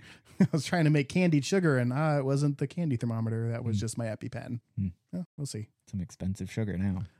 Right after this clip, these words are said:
Speaker 1: I've done really well at eliminating strawberries out of my diet, so I don't have anything to worry about.
Speaker 2: Yep.
Speaker 1: I'm super safe.
Speaker 2: I'm sure your doctor would agree. None.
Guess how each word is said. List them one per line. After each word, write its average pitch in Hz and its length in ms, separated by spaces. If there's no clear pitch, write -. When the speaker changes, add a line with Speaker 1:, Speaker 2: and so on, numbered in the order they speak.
Speaker 1:
I've 123 220
done 135 240
really 135 300
well 117 240
at 107 80
eliminating 104 480
strawberries 107 440
out 110 120
of 107 80
my 107 100
diet, - 320
so - 160
I - 80
don't 82 140
have 82 100
anything - 200
to 82 60
worry - 180
about. - 280
Speaker 2:
Yep. 107 100
Speaker 1:
I'm 135 60
super - 260
safe. - 380
Speaker 2:
I'm 101 140
sure 104 200
your 92 140
doctor 95 360
would 92 140
agree. 101 680
None. 90 360